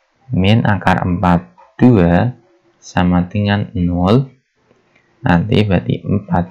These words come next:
A plus B sama dengan dua.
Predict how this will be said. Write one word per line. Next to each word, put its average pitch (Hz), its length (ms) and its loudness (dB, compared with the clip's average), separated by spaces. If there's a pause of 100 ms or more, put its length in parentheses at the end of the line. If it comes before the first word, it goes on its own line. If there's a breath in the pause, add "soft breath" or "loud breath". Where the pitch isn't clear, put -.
A 110 400 0 (960)
plus 131 320 0
B - 40 -20 (440)
sama 95 480 -4
dengan 95 480 0 (640)
dua. - 320 2